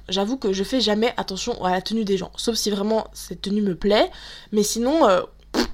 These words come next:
je vais pas dire, « Ah, elle devrait faire ceci, elle devrait faire cela », ça, ça me, un truc qui me dépasse, et je vous conseille de faire de même.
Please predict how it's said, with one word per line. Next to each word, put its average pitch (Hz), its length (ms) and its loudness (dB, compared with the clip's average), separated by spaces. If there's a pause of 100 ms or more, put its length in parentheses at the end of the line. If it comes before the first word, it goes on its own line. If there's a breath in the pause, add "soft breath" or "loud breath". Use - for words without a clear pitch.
(100)
je 190 100 -2
vais 202 80 2
pas 220 120 2
dire, « 294 220 0
Ah, 381 120 4
elle 311 80 4
devrait 233 220 0
faire 220 140 -8
ceci, 285 320 -6
elle 208 100 -2
devrait 196 160 -4
faire 196 140 -12
cela », 226 220 -2
ça, 220 120 -6
ça 208 100 -8
me, 190 60 -6
un 190 120 -8
truc 240 180 -6
qui 233 80 -4
me 208 60 -2
dépasse, 214 440 0
et 214 80 0
je 190 60 -2
vous 214 80 -4
conseille 247 240 -2
de 233 80 -2
faire 233 160 -2
de 214 60 2
même. 175 220 -6